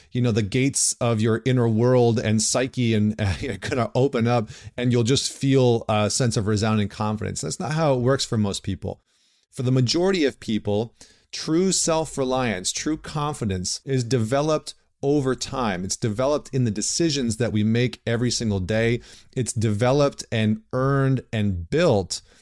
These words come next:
in the actions that we take. And so this is something that you're gonna need to practice ongoing, right? Risking rejection, confronting the inner critic,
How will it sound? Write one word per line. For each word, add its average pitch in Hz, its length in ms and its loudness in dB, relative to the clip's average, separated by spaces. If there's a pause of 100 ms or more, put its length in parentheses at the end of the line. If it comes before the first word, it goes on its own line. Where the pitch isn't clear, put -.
(200)
in 127 140 2
the 123 200 0
actions 127 540 -2
that 117 200 0
we 104 140 0
take. - 520 -4 (140)
And 110 160 -2
so 120 360 2 (240)
this 220 200 0
is 196 140 0
something 160 560 0 (220)
that 139 180 0
you're 143 100 2
gonna 175 140 4
need 156 200 2
to 135 100 -2
practice 139 560 -2 (100)
ongoing, 117 560 2
right? 101 220 -2
Risking 123 400 0
rejection, 113 800 0 (300)
confronting 123 640 0
the 113 180 2
inner 113 180 0
critic, 113 480 -2